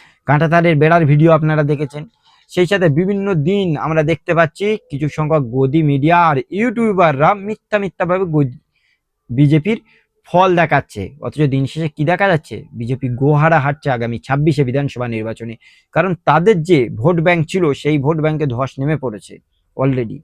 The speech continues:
সেই জন্য এসআইআর বন্ধ করার কথা বলছে। সুতরাং দেখতে থাকুন কি হয়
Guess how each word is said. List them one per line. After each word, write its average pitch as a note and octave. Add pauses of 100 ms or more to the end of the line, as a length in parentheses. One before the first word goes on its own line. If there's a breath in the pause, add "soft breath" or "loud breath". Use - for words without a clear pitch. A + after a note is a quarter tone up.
(260)
সেই A#2
জন্য D#3
এসআইআর D3
বন্ধ F3+
করার D3+
কথা B2
বলছে। G#2+ (360 soft breath)
সুতরাং E3
দেখতে F#3
থাকুন F#3+
কি F3+
হয় D#3